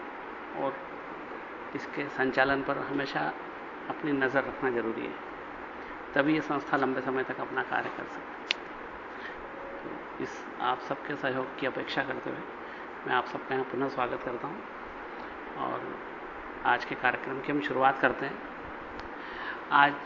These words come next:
जैसे हम अभी तक शिव सूत्र पढ़े चले जा रहे हैं, हम बीच-बीच में कुछ काश्मीर शिव दर्शन के कुछ अन्य सूत्रों को या अन्य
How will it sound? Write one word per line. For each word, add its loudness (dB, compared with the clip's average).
जैसे 2
हम 2
अभी 0
तक -2
शिव 2
सूत्र 0
पढ़े 8
चले 6
जा 6
रहे 0
हैं, -6
हम 8
बीच-बीच 8
में 6
कुछ 4
काश्मीर 2
शिव 2
दर्शन 2
के 2
कुछ -2
अन्य 6
सूत्रों 2
को 4
या 10
अन्य 8